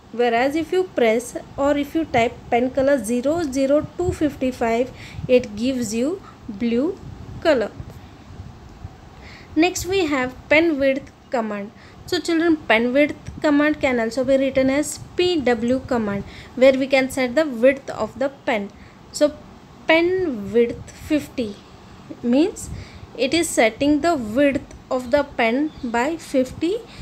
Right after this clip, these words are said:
units, that is the thickness of the pen will be fifty unit. Next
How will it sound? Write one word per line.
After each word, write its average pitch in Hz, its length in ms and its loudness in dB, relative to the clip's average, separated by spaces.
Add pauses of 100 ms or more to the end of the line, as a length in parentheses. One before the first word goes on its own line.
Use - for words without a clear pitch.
(280)
units, 269 480 4
that 233 300 0
is 311 180 -2
the 277 240 0
thickness 302 560 -2
of 302 160 -4
the 302 100 2
pen 277 360 -2
will 269 160 0
be 302 240 -2 (420)
fifty 254 540 2
unit. 269 520 2 (2750)
Next 233 540 -4